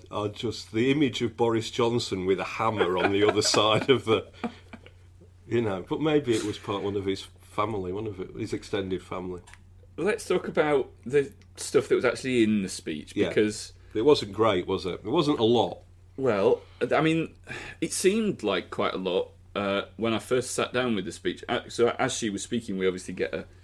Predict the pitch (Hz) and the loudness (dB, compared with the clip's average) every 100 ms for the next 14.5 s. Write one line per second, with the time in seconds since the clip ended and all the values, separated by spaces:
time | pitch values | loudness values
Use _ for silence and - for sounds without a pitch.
0 | - - - 95 98 92 92 85 82 101 | -20 -20 -10 0 2 2 -2 -6 -8 -8
1 | 92 - 92 98 87 160 175 175 156 120 | -8 -6 -4 -2 0 0 0 0 0 0
2 | 87 95 - - - - - - - 120 | -2 -10 -14 -20 -20 -20 -20 -12 -8 -6
3 | - - 185 139 - 101 92 95 92 107 | -8 0 0 0 -2 -4 -2 -2 0 2
4 | 107 101 95 123 123 95 95 98 85 107 | 2 2 0 0 0 0 0 -2 -2 -2
5 | 101 95 - 120 - 101 101 - 92 95 | -2 -4 0 0 0 -4 -4 -6 -10 -6
6 | 92 98 95 90 - 92 90 92 101 - | -4 -2 -2 -4 -6 -6 -4 -2 -2 2
7 | 120 - 107 92 - 101 98 95 92 - | 2 2 0 -2 -4 0 0 0 -4 0
8 | 110 85 101 95 85 85 85 - - - | 2 2 -2 -6 -6 -6 -8 -14 -20 -20
9 | - - - 95 92 92 92 92 - - | -20 -20 -8 -4 -2 -2 -2 -4 -8 -20
10 | - - - - - - - - - - | -20 -20 -20 -20 -20 -20 -20 -20 -20 -16
11 | - - - 127 165 170 175 160 127 120 | -14 -12 -4 -2 0 2 4 6 6 6
12 | 104 104 - 127 127 156 147 - - 117 | 4 2 2 -4 2 6 6 6 -4 0
13 | 110 101 98 98 98 104 101 98 - 101 | 0 2 -2 0 2 2 2 2 0 -4
14 | 90 - 92 87 85 | -4 -4 -4 -4 -8